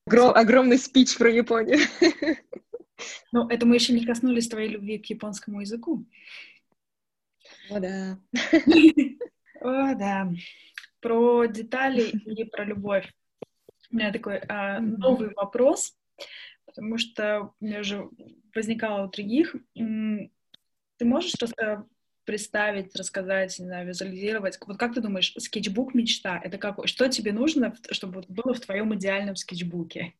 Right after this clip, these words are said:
Speaker 1: <laughs> Клевый вопрос, потому что, э, к нему можно возвращаться каждый год, и этот скетчбук будет такой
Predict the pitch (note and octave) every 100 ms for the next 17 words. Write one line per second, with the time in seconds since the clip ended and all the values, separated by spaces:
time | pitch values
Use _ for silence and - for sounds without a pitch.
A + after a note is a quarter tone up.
0 | _ _ _ _ _ _ _ _ _ _
1 | _ - - - - - - _ _ C#4+
2 | C4 - G#3+ A3 G3+ F#3+ - G#3 - -
3 | F#3 G#3 - G#3+ G#3 - - - - -
4 | G#3 F#3+ F3+ F3+ F3+ - G3+ G#3+ G3 G3
5 | F#3+ G3+ G#3 G3 G3 G3 F#3+ F#3 F3+ C4
6 | - G#3 F#3 F#3+ C4+ F#3 F3 G#3+ F#3 F#3
7 | F#3 - F#3+ E3+ F3